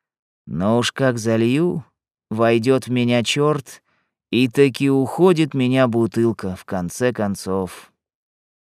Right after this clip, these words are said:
«Ну что же», заметил Огайо,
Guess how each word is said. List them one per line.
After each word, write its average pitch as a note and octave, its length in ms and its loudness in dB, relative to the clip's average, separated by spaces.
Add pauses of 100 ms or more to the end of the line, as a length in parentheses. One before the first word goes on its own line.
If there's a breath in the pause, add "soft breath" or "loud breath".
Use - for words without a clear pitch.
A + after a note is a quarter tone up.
(680)
«Ну C3+ 320 0
что C#4 380 0
же», D#3+ 160 2
заметил A#2+ 640 0
Огайо, G#2 720 0